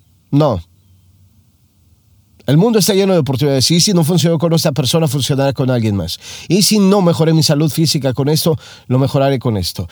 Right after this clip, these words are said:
¿Y si hay un coach que tomé que no me llevó económicamente a donde yo quería, o económicamente a donde me dijo, o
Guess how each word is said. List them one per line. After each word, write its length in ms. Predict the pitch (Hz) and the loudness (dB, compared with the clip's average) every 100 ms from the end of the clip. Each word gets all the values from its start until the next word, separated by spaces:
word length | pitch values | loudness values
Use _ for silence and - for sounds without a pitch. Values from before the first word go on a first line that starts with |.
| - - | -16 -6
¿Y 200 | 214 233 | -2 0
si 260 | - 190 | 2 2
hay 180 | 180 180 | 4 4
un 140 | 175 165 | 2 2
coach 380 | 196 185 139 - | 2 0 0 -2
que 140 | 147 | -4
tomé 460 | 120 147 170 160 - | -2 0 2 0 -4
que 140 | 147 143 | -2 0
no 280 | 147 165 | 2 2
me 120 | 170 147 | 2 0
llevó 400 | 139 156 160 - - - | 0 0 0 -4 -12 -8
económicamente 680 | 127 147 151 143 147 139 | -2 0 0 0 0 0
a 20 | 139 | 0
donde 220 | 127 117 | 0 0
yo 120 | 123 | -2
quería, 360 | 135 143 151 123 | -2 -2 -2 -2
o 320 | - 220 196 | 0 2 2
económicamente 720 | 165 156 156 165 147 143 156 135 | 2 0 0 0 0 0 0 0
a 40 | |
donde 220 | 127 117 | 2 2
me 140 | 113 113 | 2 2
dijo, 280 | 151 127 117 | 0 0 -4
o 400 | 78 139 190 | -4 -2 -2